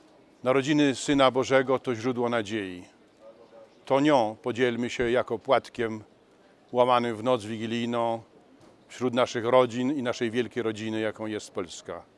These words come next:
Upływający rok okazał się szczególnie tragiczny. Bezwzględny atak Rosji na naszych ukraińskich sąsiadów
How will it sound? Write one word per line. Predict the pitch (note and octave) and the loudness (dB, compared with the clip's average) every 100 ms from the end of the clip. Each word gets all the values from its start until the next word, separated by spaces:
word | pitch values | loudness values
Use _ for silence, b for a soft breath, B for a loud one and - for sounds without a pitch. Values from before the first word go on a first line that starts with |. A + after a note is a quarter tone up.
| _ _ _ _ _ _ _ _ _ | _ _ _ _ _ _ _ _ _
Upływający | C3+ C3+ B2 C3 C3 C3+ B2+ | -6 0 4 6 4 2 4
rok | D3+ D#3 | 6 4
okazał | D#3+ D3+ C3 C#3+ | 0 0 2 0
się | - C#3 | -2 -6
szczególnie | - D3 B2 A2 A2 | 0 0 2 0 -2
tragiczny. | G#2 G#2 F#2+ - F#2+ F#2 - _ _ b b b b b - | -4 -6 -6 -12 -12 -14 -16 _ _ b b b b b -8
Bezwzględny | A2 G#2 B2+ B2+ B2+ D3 | -8 0 4 4 4 2
atak | C3+ C3 A#2 | 2 2 4
Rosji | C3 C#3 - A#2+ | 2 2 0 -4
na | A#2+ | -2
naszych | A#2 B2+ A2 | -4 -6 -6
ukraińskich | A#2 B2 C3+ - A2+ | -2 0 0 -4 -12
sąsiadów | - A2+ - A#2 A#2+ B2 - | -8 -6 2 2 2 -6 -8